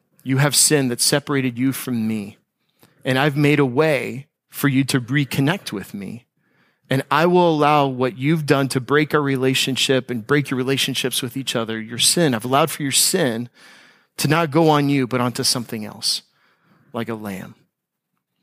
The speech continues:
Ancient Israelites wouldn't have seen that as gruesome. They would have seen it as grace. We have to see it through their eyes to understand the passage that's happening now. Okay, so let's rewind.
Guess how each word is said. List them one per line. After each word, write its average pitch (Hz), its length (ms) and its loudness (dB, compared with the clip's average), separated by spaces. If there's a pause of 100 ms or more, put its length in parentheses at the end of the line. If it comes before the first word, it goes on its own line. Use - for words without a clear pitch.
(340)
Ancient 180 360 4
Israelites 151 460 4
wouldn't 143 160 2
have 131 80 0
seen 143 200 2
that 123 140 2
as 120 160 -2
gruesome. 127 500 0
They 107 80 -4
would 113 120 -4
have 110 80 -6
seen 123 220 -4
it 117 80 -6
as 107 180 -8
grace. 104 840 -8 (1400)
We 123 140 0
have 135 140 2
to 143 100 2
see - 200 4
it 127 100 0
through 127 180 -2
their 120 240 2
eyes 127 240 0
to - 100 -10
understand 120 400 -4
the 110 40 -6
passage - 480 -4
that's 113 160 -6
happening 104 320 -8
now. 113 200 -6 (680)
Okay, 147 160 2
so 147 180 2
let's 139 180 0
rewind. 123 400 2